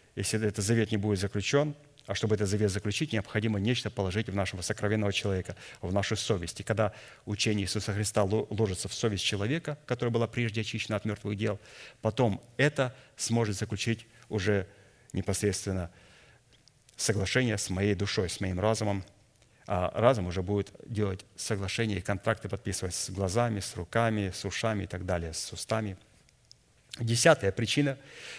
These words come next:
почему человек в своём освящении не может воздерживаться от блуда, состоит в том, что он не разумеет сути истинного и тотального освящения, которое преследует помазующую цель истинного и тотального посвящения. Исход сорок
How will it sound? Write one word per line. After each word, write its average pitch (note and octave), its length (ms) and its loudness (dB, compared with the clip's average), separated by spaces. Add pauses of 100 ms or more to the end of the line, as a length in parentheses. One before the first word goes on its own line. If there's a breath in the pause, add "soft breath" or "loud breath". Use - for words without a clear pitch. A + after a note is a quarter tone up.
(100)
почему B2+ 300 4
человек C3 400 6
в - 20 -4
своём A#2+ 180 4
освящении A#2 520 2
не A#2 160 4
может B2 360 4 (640 soft breath)
воздерживаться G#2+ 720 4
от G2+ 80 2
блуда, A2 220 4
состоит A2 340 0
в - 60 -8
том, C3 200 2
что A#2+ 200 2
он C3+ 400 2
не A#2+ 120 4
разумеет A#2 500 4
сути B2+ 340 -2 (120)
истинного A#2+ 480 2
и A2 60 2
тотального A2 480 2
освящения, G2+ 640 0 (460 loud breath)
которое A#2 260 6
преследует G2+ 420 0
помазующую A2+ 600 0
цель A2 400 2 (280 soft breath)
истинного A2+ 560 2 (120)
и A2 80 0
тотального G#2 500 4
посвящения. F#2 840 0 (1300 loud breath)
Исход A#2 360 4
сорок C#3 420 2